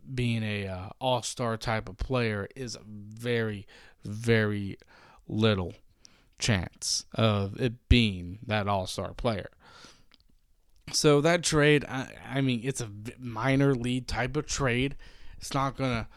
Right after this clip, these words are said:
r-, rock the Hurricanes roster or anything. But the next transaction does, and that transaction is Carolina Hurricanes signing Caleb Jones to a one-year,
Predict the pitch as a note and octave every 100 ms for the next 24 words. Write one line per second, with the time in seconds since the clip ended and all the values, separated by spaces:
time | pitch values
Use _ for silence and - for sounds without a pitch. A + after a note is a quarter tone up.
0 | - - - - A2 G#2+ - - A#2 A#2
1 | B2 A#2+ A#2 - - - _ _ B2+ -
2 | C3 B2+ B2+ B2+ A2 - B2 A#2 G#2 -
3 | G2+ F#2 G2+ - A2+ G2+ F#2+ F#2+ F#2 -
4 | - - - - B2 A#2+ A2 A#2+ F3 A3
5 | - - C#3 A#2 A#2+ A2 G#2+ A#2 G#2 A2
6 | A#2+ D3 A#2+ F#2+ F#2+ G2 - - - -
7 | - - C3+ F3+ - D#3 A#2+ B2 A2+ G#2+
8 | - A#2+ B2 C3+ C3 B2+ A2+ A2 G#2 -
9 | - - - - C#3 B2+ B2+ B2+ A2+ G2+
10 | D#3 G3 D#3+ C3 A#2+ A2+ A2+ A2 - -
11 | - - - C3+ A#2+ B2 A#2+ - D3+ E3+
12 | E3 - D3 C3+ A#2 B2+ D3+ - - -
13 | C3+ B2+ - A#2+ A2+ G#2+ - A#2 A#2+ C#3
14 | D3 A#2+ A#2+ A#2 A2+ A#2